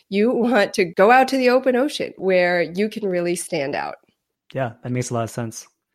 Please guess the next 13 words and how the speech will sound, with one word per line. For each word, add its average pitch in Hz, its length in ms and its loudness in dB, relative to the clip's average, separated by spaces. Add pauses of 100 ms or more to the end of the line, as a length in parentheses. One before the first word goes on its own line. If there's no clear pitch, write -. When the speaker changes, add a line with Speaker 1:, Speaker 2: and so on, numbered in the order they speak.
Speaker 2:
Now 143 80 2
let's 139 100 2
go 175 140 4
back 190 240 4
to 135 500 2 (200)
your 123 180 -2
website. 123 520 0 (240)
You 143 80 0
said 160 280 2
you 156 80 4
had 147 100 2
a 107 60 -6
course, - 540 0